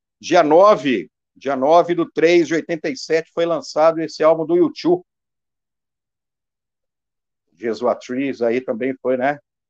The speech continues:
Many Streets Have Your Name, tem, é,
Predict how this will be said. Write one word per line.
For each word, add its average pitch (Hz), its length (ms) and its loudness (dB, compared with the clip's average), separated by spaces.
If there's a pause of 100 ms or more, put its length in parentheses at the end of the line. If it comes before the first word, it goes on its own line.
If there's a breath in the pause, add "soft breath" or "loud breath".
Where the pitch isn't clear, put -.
(340)
Many 117 200 -6
Streets 127 440 -6
Have 120 200 0
Your 110 160 0
Name, 113 1080 -2 (160)
tem, 120 160 -12 (320)
é, 87 680 -8